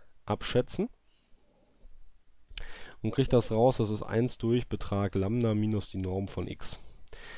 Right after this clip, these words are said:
So, die Norm von x ist fest, weil das x fest ist, und das Lambda läuft gegen unendlich, das heißt, das hier ist einfach null.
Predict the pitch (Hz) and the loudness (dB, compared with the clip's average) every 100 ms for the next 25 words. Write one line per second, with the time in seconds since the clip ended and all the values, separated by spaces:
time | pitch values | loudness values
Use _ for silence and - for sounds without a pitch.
0 | - 123 123 120 170 202 - 143 156 - | -4 2 6 8 10 10 6 6 2 -2
1 | 113 - - 247 - - - - - - | -2 2 8 10 10 10 8 4 -4 -10
2 | - - 101 90 120 - - 143 - 151 | -12 -4 0 2 0 -2 0 2 2 0
3 | 135 - - - - 110 104 107 123 123 | -2 -6 -8 -12 -6 0 4 6 8 8
4 | 107 107 104 101 92 87 - 120 120 113 | 6 4 2 0 0 0 -2 0 0 -2
5 | 92 95 87 - 90 95 87 - - - | -2 -4 -2 -4 -4 -4 -6 -8 -18 -20
6 | - - 92 - 87 87 87 101 95 80 | -16 -6 -4 -2 -4 -4 0 2 2 0